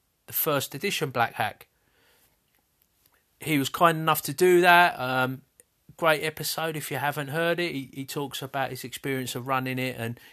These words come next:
gives you a basic overview of the system. I've since downloaded it. Uh, it was a couple of quid or one fifty, something like that. Got a P D F copy. I'm gonna check it out, uh, 'cause I'm really interested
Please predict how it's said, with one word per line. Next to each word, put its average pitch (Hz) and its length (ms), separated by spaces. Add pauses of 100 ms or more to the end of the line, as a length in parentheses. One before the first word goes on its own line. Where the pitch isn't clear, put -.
(120)
gives 202 200
you 156 80
a 139 40
basic 131 560
overview 117 680 (360)
of 120 200
the 107 80
system. 127 560 (420)
I've - 140
since - 500 (160)
downloaded 160 720
it. 214 240 (420)
Uh, - 80 (240)
it - 180
was 120 140
a 120 240 (380)
couple - 260
of 117 80
quid 160 300 (140)
or 107 240 (560)
one 123 220
fifty, 143 500
something - 340
like 127 160
that. 143 200 (380)
Got - 140
a 139 40
P 180 260
D 165 100
F 147 160
copy. 139 600
I'm 127 140
gonna 123 200
check - 320
it 131 100
out, 123 300 (1120)
uh, 127 160
'cause 196 260
I'm 196 140
really 240 320
interested 135 720